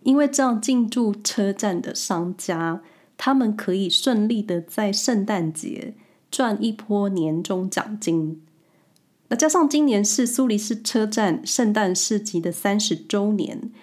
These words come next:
所以我自己觉得这个圣诞市集的可看性又更高了。那圣诞节的时候，苏黎世有几个重点市集，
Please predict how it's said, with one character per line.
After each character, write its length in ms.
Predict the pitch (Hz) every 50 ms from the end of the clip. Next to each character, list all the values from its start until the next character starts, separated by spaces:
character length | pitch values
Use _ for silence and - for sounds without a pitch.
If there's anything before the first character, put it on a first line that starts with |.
| - _ -
所 180 | - - 302
以 60 | 320 285
我 100 | 233 180
自 160 | - - 233
己 220 | - - - - -
觉 240 | - - - - -
得 220 | - 185 170 175
这 180 | - - - 214
个 360 | - - - - - - -
圣 180 | - - 240 226
诞 180 | 254 214 202
市 160 | 208 - 220
集 140 | 208 - 175
的 160 | 170 180 170
可 160 | 170 - - 170
看 240 | - 220 208 196
性 160 | 196 - 208 190
又 100 | 180 175
更 240 | - - 196 160
高 280 | 156 - 175 160 160 165
了。 240 | 165 - - - - _ _ _ _ _ _ _ _ _ _ -
那 60 | 269
圣 160 | 269 311 302
诞 220 | 269 269 254 233
节 160 | 208 185 170 170
的 100 | 180 185
时 160 | - - -
候， 160 | - 208 190
苏 160 | 196 - 214
黎 100 | 190 185
世 200 | 180 - - 208
有 100 | 180 165
几 160 | 165 165 -
个 300 | - - - - - - 214 -
重 200 | - 294 247 190
点 220 | - - - -
市 240 | - - - 262 233
集， 480 | - - - - - - - - -